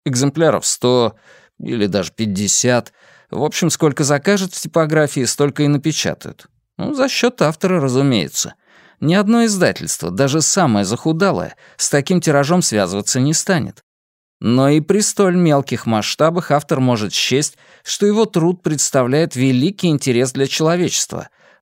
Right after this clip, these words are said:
а тупоголовые редакторы и рецензенты издательств ничего не понимают.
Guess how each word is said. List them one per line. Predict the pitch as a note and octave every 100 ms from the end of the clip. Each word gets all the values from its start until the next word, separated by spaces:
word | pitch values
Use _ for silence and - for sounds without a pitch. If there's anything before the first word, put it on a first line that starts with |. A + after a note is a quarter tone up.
| -
а | C4 A#3+
тупоголовые | - F3 - D#3+ E3 F3 F#3+ E3+ D#3+
редакторы | D3 C#3 D#3 D#3 - C3+ B2+
и | A#2 A2 F#2+ G2
рецензенты | B2 C3+ B2+ C#3 D3 A2 G2 D#2+
издательств | D#2 C#2+ D#3+ F3+ D3 C3 -
ничего | - B2+ B2+ G#3+ - D#3+ C#3
не | A2+
понимают. | G#2+ G2 E2 - -